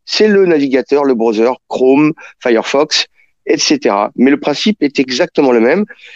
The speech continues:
Le navigateur n'envoie pas la notif, il passe commande au centre de notification.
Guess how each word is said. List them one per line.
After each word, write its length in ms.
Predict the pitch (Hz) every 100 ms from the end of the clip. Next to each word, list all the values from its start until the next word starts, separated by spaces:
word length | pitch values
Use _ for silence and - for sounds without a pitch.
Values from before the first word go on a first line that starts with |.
| - -
Le 140 | - 139
navigateur 520 | 139 135 143 - 143
n'envoie 520 | 123 117 165 175 156
pas 100 | -
la 80 | 127
notif, 340 | 110 110 220 -
il 100 | 131 _
passe 220 | 196 190
commande 340 | - 170 156 139
au 40 |
centre 220 | 123 139
de 60 | 127
notification. 800 | 117 113 - - 107 - 170